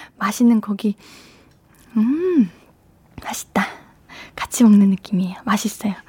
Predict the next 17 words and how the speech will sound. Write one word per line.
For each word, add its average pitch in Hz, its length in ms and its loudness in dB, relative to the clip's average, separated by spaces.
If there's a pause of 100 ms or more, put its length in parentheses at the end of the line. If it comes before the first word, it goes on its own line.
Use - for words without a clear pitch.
(520)
어우, 254 1000 2 (540)
좋은 226 260 2
시간이셨길 254 640 0
바랄게요. 196 640 -4 (580)
주현두님, 254 1040 0 (300)
옆집 226 440 0
M사에서 302 520 2
넘어와서 208 720 0
앱 202 180 -4
다운하고 285 640 0
회원가입하고 269 1000 0
보내요. 214 640 0 (400)
앞으로 247 320 -4
쭉 269 180 -10
들을게요. 202 800 -2 (560)
어, 196 480 -2 (960)
<laughs> - 800 -12